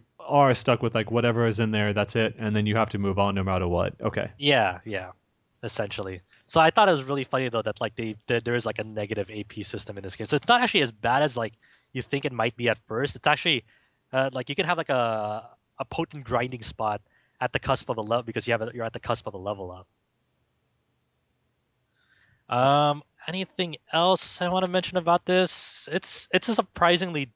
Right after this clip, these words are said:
Speaker 2: decent game, I have to say. It's, it's more in depth and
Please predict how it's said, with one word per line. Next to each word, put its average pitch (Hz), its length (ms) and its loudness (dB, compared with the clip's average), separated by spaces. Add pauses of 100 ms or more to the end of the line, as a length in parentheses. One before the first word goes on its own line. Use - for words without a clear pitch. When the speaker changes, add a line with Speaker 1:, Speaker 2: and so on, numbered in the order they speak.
(120)
Speaker 2:
decent 110 420 -6 (140)
game, 95 420 -10 (480)
I 117 80 -4
have 113 180 0
to 107 80 -10
say. 104 260 -6
It's, 110 260 -6
it's - 280 -6
more 147 280 4
in 147 200 2
depth 113 300 2 (160)
and 107 380 -10